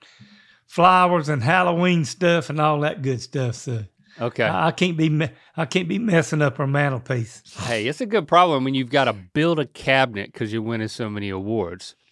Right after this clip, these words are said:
Speaker 1: Maybe I'd take some of these, uh, <clears throat> pictures off the wall in here wh-, when I was the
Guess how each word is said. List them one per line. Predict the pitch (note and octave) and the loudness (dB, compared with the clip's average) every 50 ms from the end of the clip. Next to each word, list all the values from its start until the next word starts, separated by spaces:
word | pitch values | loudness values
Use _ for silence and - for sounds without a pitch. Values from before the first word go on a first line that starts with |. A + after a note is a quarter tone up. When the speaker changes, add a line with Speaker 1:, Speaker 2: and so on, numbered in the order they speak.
| _ _ _ _ _ _ _ - | _ _ _ _ _ _ _ -2
Speaker 1:
Maybe | C3+ D3+ F#3 G#3 G3+ C4+ | 0 2 2 2 2 0
I'd | C#4 B3 A3+ G#3+ - - | 0 0 0 0 0 0
take | G#3+ A#3 A3 G3+ | 0 0 0 -2
some | - - A#3 A3+ G#3+ A3 | -2 0 0 2 2 2
of | G#3+ | 2
these, | A3 A3+ A3+ G#3 F#3 D3 - - _ - | 2 2 2 0 -2 -6 -10 -14 _ -4
uh, | - E3+ E3+ E3 D#3 D3 C#3 B2+ A2+ G#2+ - _ _ _ _ _ _ _ _ _ _ _ _ _ _ _ _ _ _ _ - | 0 2 2 4 4 2 0 -2 -4 -8 -12 _ _ _ _ _ _ _ _ _ _ _ _ _ _ _ _ _ _ _ -2
<clears throat> | F3 C4 G3 G#3+ A3 F3 - _ | 0 0 0 0 -2 -4 -6 _
pictures | - F3+ G3+ G#3 G#3 - G#3+ F3 D#3 F3+ | 0 2 2 2 0 -4 -6 -2 2 4
off | G3+ G#3 G3+ - - - | 4 4 4 2 0 -2
the | F3+ D3+ | -2 -2
wall | C#3 C3 C3 D3+ F3+ G#3 A3+ A#3+ A#3 G#3+ F#3+ | -2 0 2 6 6 8 8 6 6 4 2
in | F3 E3 D#3 | 0 0 2
here | D#3 E3 F3+ G3 F#3+ | 2 2 2 2 0
wh-, | D#3 C3+ D#3 D#3+ D#3+ D#3+ D#3+ | 0 -2 -2 -2 -4 -4 -2
when | C3+ D#3+ E3 E3 | -2 0 0 0
I | D#3+ D#3+ | 0 0
was | D3+ D3 C3 A#2+ | 0 -2 -4 -4
the | A#2 C3 B2 | -4 -6 -6